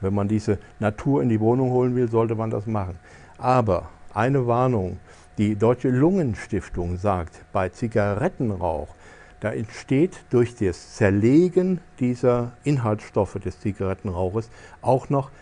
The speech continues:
eine giftige Substanz. Wenn Sie also viel Zigarettenrauch irgendwo haben,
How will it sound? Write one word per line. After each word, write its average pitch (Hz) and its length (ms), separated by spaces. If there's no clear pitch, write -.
eine 127 220
giftige 120 880
Substanz. 80 840
Wenn 95 140
Sie 101 80
also 95 240
viel 180 520
Zigarettenrauch 123 840
irgendwo 117 480
haben, 101 300